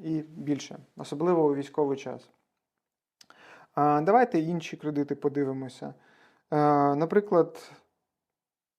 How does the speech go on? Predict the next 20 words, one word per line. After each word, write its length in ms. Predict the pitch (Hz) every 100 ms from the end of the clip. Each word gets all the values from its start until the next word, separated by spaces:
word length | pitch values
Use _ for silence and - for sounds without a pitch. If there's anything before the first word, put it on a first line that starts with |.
| _
по 140 | 190
цьому 400 | 185 - 156 151
клієнту. 640 | 147 143 139 135 135 147 147 _ _ _ _ _ -
А, 480 | 151 147 147 147 143
клієнт 280 | 160 208 185
брав 340 | 143 165 160 -
три 160 | 143
тисячі 420 | 139 160 143 -
п'ятсот 380 | 131 135 147 143
гривень. 480 | 123 120 113 - - _ _ _ _ -
Нічого 440 | - 220 202 202 165
взагалі 360 | 143 143 151
не 140 | 147 139
платив. 420 | 127 120 95 - _ _ _ _ _ _ -
Нарахували 580 | 147 160 160 180 196 190
в 80 | 156
відсотках 680 | 143 180 185 185 160 - 143
йому 280 | 143 160
п'ять 260 | 156 151 147
тисяч 440 | 175 175 147 -